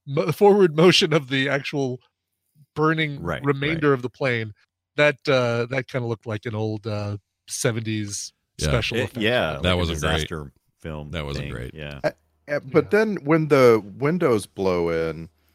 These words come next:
Speaker 4: that was really powerful 'cause, like, I wasn't
Speaker 1: Mm-hmm.
Speaker 4: expecting that at all. Like,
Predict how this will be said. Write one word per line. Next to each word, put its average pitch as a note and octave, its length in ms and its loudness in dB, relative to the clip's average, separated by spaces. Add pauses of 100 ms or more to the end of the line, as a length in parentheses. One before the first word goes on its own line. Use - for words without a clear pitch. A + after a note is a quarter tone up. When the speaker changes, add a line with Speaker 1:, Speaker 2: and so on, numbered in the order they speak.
(160)
Speaker 4:
that B2 360 4
was A2 320 -4
really G2+ 220 0
powerful F2 520 -2
'cause, F2 180 -12
like, F2+ 140 -2
I - 120 2
wasn't C3 220 -2
Speaker 1:
Mm-hmm. F#2+ 40 -8
Speaker 4:
expecting F#2 420 -8
that G2 220 -2
at - 80 -6
all. E2 320 -2
Like, D2 160 -8